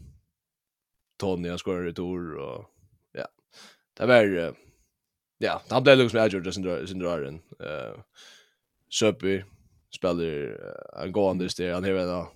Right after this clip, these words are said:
Speaker 1: <laughs> är väl en, eh, eh, extremt god frispelning, eh, ta till, ja, men kör det kostar om det tar.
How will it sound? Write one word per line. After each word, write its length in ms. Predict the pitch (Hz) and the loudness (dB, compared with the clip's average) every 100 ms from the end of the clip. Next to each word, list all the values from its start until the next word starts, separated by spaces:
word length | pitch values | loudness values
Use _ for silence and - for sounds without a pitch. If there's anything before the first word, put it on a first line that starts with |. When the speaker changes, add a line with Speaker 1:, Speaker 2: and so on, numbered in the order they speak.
| _ _ _ _ _ _ - | _ _ _ _ _ _ -8
Speaker 1:
<laughs> 400 | - 156 - 131 107 101 76 104 | 0 2 2 2 2 -2 -2 -2
är 60 | |
väl 160 | 98 95 | 0 -2
en, 220 | 92 90 - | -4 -6 -10
eh, 600 | - 80 87 80 76 67 62 58 55 _ _ _ _ - | -8 -6 -4 -6 -8 -8 -12 -16 -20 _ _ _ _ -16
eh, 160 | 50 52 - - | -12 -12 -10 -6
extremt 340 | - 131 113 | 0 0 2
god 200 | 107 98 | 0 0
frispelning, 520 | 107 95 92 85 90 | -2 -2 -4 -6 -8
eh, 640 | 85 - 85 69 62 52 - _ - _ _ _ _ _ | -12 -10 -8 -8 -10 -12 -16 _ -20 _ _ _ _ _
ta 380 | - 90 90 92 85 - | -8 -6 -4 -6 -8 -14
till, 500 | - 92 92 90 85 - _ _ _ _ _ - | -8 -4 -4 -6 -10 -16 _ _ _ _ _ -12
ja, 200 | 64 73 | -8 -8
men 200 | 82 76 | -6 -6
kör 160 | 76 | -6
det 80 | 64 | -8
kostar 220 | 82 - | -10 -8
om 160 | 73 64 | -8 -8
det 120 | 64 | -10
tar. 260 | - 67 | -8 -10